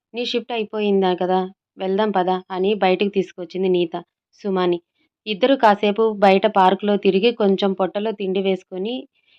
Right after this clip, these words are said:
నిరంజని చెప్పిన రూమ్ దగ్గరకు వెళ్ళారు.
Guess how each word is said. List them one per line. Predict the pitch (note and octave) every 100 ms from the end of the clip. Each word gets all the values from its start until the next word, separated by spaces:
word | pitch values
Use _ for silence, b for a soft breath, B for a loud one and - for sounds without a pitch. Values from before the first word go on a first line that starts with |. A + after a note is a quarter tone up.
| _ G3
నిరంజని | G#3 A#3 A#3+ A3+ A3
చెప్పిన | G#3+ F#3+ F#3+ F#3+ F#3+
రూమ్ | F#3+ G3 G3+
దగ్గరకు | F3+ F#3 G#3+
వెళ్ళారు. | G3+ F3+ F3+ F3